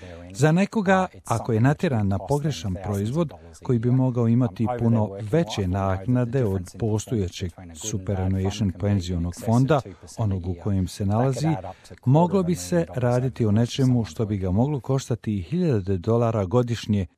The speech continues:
Speaker 2: tokom njegovog radnog vijeka, a mi znamo da razlika uspješnosti između dobrog i lošeg fonda može biti i veća od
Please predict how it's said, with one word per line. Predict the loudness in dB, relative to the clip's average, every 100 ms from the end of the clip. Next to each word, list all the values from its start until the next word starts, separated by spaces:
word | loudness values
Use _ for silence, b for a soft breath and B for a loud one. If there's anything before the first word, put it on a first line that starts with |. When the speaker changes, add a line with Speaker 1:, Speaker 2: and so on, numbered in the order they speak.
| _
Speaker 2:
tokom | -4 -4 0 2
njegovog | 2 0 0 -2 -4
radnog | -4 0 0 0 0
vijeka, | 0 0 -2 -8 -12 b b b -4
a | 2
mi | 2
znamo | 2 2 2 2
da | 2 0
razlika | 0 0 0 -4 -2
uspješnosti | -2 -2 -2 -4 -2 -4 -4 -8
između | -2 -2 -2 -6
dobrog | 0 0 2 -2 -2
i | -6
lošeg | 0 0 0 -6 -6
fonda | 0 2 2 0 b b b
može | 0 0
biti | -2 -4 -2
i | 0
veća | 0 -2 0
od | 0 0